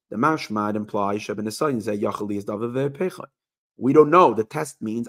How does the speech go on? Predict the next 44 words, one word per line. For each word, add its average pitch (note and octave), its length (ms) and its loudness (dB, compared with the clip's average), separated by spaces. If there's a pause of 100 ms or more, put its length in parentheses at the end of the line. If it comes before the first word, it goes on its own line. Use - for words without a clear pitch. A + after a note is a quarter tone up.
"I A2 140 -2
don't C3 160 2
know," G3 140 8
God A#2+ 280 0
says. - 360 -16
"I'm G#2+ 200 -4
testing, B2 400 -6
I'm G#2+ 120 -4
waiting C#3 320 2
to D3 100 -4
see." - 300 -6 (220)
Although E3+ 320 2
God C#3 280 2
knows C#3 180 -2
the D#3 140 0
outcome, F3+ 380 0
however, D3 380 0
he C#3 120 -8
wants D3 380 -4
us D#3+ 300 -6 (420)
to D#3+ 80 -2
show F#3+ 260 6
him C3 100 2
the B2+ 140 2
outcome, - 420 -8 (800)
right? A2 240 -6
So C3 120 4
it B2+ 80 -2
can C#3 140 -6
go C#3+ 160 6
this C#3 260 -4
way E3+ 140 2
or F3 120 2
that G3+ 240 -2
way B2+ 140 -10 (360)
because C3 440 0
there C3+ 120 2
are B2+ 140 0
two E3 280 -8
motives D#3 520 2
inside C3+ 380 -4
the C3+ 80 -6
person's C3+ 380 -8
heart. D3+ 380 -4